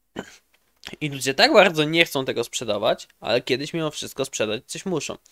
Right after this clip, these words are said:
Może cały świat jest w wielkiej zmowie, że wszystko trzymamy długoterminowo i mamy w dupie to, co się wydarzy. Że tak może być. Albo wszyscy bardzo mocno wierzą w te naklejki. Zresztą, też trzeba to powiedzieć, że gdyby nagle ktoś wziął i wystawił sto tych naklejek,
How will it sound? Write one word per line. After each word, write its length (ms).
Może 260
cały 340
świat 320
jest 200
w 40
wielkiej 380
zmowie, 460
że 120
wszystko 320
trzymamy 380
długoterminowo 800
i 60
mamy 260
w 80
dupie 260
to, 120
co 120
się 140
wydarzy. 400
Że 100
tak 140
może 260
być. 240
Albo 220
wszyscy 360
bardzo 380
mocno 320
wierzą 360
w 40
te 80
naklejki. 640
Zresztą, 540
też 240
trzeba 260
to 80
powiedzieć, 400
że 100
gdyby 240
nagle 360
ktoś 260
wziął 280
i 60
wystawił 420
sto 260
tych 160
naklejek, 600